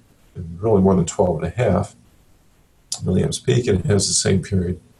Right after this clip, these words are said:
as a voltage of about sixty-three microseconds, and it starts at zero amps, which is my initial condition, and is a steady state value of zero amps. And we see we reproduce that, which was predicted by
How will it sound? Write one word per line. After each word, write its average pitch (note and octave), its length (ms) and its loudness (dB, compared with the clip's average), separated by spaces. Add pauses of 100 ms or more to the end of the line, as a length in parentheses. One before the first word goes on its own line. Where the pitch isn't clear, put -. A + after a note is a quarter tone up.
(380)
as E2+ 120 -10
a - 40 -16
voltage A2 480 0
of - 60 -14
about - 220 -6
sixty-three - 540 -6
microseconds, F3+ 680 -4 (280)
and D#3 300 0
it D3+ 60 4
starts G#2+ 320 2
at - 80 -6
zero F2+ 320 0
amps, B2 240 2
which - 200 -14
is - 60 -16
my F2 80 -8
initial E2+ 260 -8
condition, F2+ 400 -2
and E2+ 120 0
is E2+ 180 -8
a - 40 -20
steady E2 320 -2
state - 280 -8
value - 280 -8
of - 80 -18
zero - 300 -10 (120)
amps. - 240 -20 (540)
And D#3 100 2
we G#2 60 2
see F2+ 160 2
we F2 100 4
reproduce E2 580 -2
that, D2+ 320 -4 (220)
which - 200 -18
was F2+ 140 -10
predicted - 420 -14
by E2 240 -8